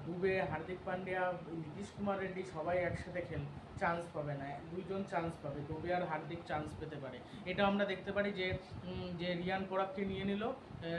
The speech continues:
যে দুবেকে নিল না, তবে সেটার চান্স কম, দুবেকে খেলাবে। দুবে যে টি টোয়েন্টিতে খেলেছে ভালোই, ওই জন্য খেলাবে। আবার এটাও হতে পারে ওয়াশিংটন সুন্দরকে ওপেন করিয়ে দিল, তবে ওরকম হঠকারী সিদ্ধান্ত নেবে না, ফালতু হবে ওই সিদ্ধান্ত।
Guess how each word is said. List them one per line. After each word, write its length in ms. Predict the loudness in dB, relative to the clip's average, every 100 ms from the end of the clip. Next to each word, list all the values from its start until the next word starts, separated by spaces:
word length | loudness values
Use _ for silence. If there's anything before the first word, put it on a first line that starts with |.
| 0
যে 80 | -2
দুবেকে 460 | -2 0 0 0 0
নিল 260 | 0 -2
না, 100 | -2
তবে 220 | 0 0 0
সেটার 240 | -2 -2 -2
চান্স 240 | -4 -2
কম, 180 | -2 -2
দুবেকে 380 | -2 -4 -2 -4 -2
খেলাবে। 360 | -2 -2 -2 -6 -10 -8 -4
দুবে 320 | 0 2 2
যে 220 | 2 -2 -2
টি 100 | -2
টোয়েন্টিতে 440 | 0 0 0 0 -2 -4 -14 -4
খেলেছে 440 | 0 0 2 0 0 -2
ভালোই, 280 | 0 0 -2 -4
ওই 80 | -4
জন্য 160 | -4 -4
খেলাবে। 320 | 0 0 0 -4 -8 -12 -2
আবার 260 | 4 4 4
এটাও 260 | 4 6
হতে 220 | 6 2
পারে 160 | 4 4
ওয়াশিংটন 580 | 4 2 2 0 2 0
সুন্দরকে 400 | -2 -2 -2 0
ওপেন 280 | 0 0 -2 -2
করিয়ে 260 | 0 2 2
দিল, 120 | 0 0
তবে 200 | 2 4
ওরকম 260 | 4 4 0
হঠকারী 440 | 0 0 2 0
সিদ্ধান্ত 380 | -2 -4 -2 -2
নেবে 300 | -2 -2 -2
না, 140 | -4 -8 -12 -2
ফালতু 300 | 0 2 2 2
হবে 160 | 2
ওই 140 | 0 -2
সিদ্ধান্ত। 500 | -4 -4 -2 -2